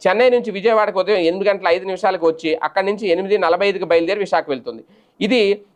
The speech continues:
ఆ, రద్దీ ఎక్కువగా ఉంటుంది, అంటే ఒక్క సర్వీసే ఉంది కాబట్టి రద్దీ ఎక్కువగా ఉంటుంది.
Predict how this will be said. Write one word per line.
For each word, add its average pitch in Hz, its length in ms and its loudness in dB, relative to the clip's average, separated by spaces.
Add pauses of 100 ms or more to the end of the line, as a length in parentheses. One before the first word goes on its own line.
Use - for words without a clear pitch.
(120)
ఆ, 156 160 2
రద్దీ 196 300 0
ఎక్కువగా 220 420 2
ఉంటుంది, 151 260 0
అంటే 190 120 0
ఒక్క 170 240 -2
సర్వీసే 214 460 0
ఉంది 190 220 -2
కాబట్టి 190 280 0
రద్దీ 175 240 2
ఎక్కువగా 190 360 0
ఉంటుంది. 117 360 -4